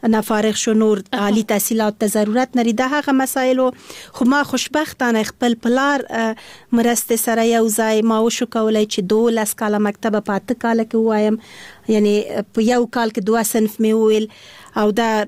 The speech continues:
Speaker 1: زما د پلار د زحمت نه و، یعنی، اه، اه، پلار مې انجینیر ده او، اه، اه، یعنی دوی ما سره درس یې له،
Speaker 2: اها.
Speaker 1: یعنی په ژمنۍ کې، یعنی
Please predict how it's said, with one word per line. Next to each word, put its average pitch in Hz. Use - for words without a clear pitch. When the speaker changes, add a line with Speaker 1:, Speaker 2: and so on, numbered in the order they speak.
Speaker 1:
زما 214
د 214
پلار 233
د 220
زحمت 226
نه 226
و، 220
یعنی، 202
اه، 208
اه، 214
پلار 220
مې 214
انجینیر 220
ده 262
او، 226
اه، 202
اه، 196
یعنی 208
دوی 262
ما 233
سره 214
درس 208
یې 220
له، 202
Speaker 2:
اها. 196
Speaker 1:
یعنی 202
په 202
ژمنۍ 202
کې، 214
یعنی 220